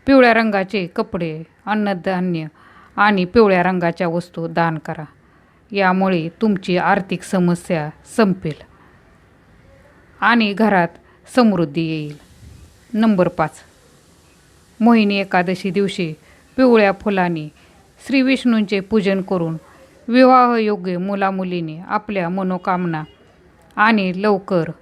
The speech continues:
विवाहासाठी प्रार्थना करावी. श्रीहरी तुमची इच्छा नक्कीच पूर्ण करतील. नंबर सहा, जर तुम्हाला घरात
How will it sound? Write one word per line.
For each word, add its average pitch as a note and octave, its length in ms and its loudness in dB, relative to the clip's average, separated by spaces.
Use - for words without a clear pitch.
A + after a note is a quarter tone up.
विवाहासाठी G3 800 2
प्रार्थना F3+ 520 0
करावी. D3+ 400 -10
श्रीहरी F#3+ 640 0
तुमची A3+ 360 4
इच्छा F#3+ 360 -4
नक्कीच G#3 480 -4
पूर्ण E3+ 340 -4
करतील. - 680 -8
नंबर G3 360 2
सहा, D3+ 300 -6
जर G#3+ 160 0
तुम्हाला F#3 500 0
घरात F3+ 360 0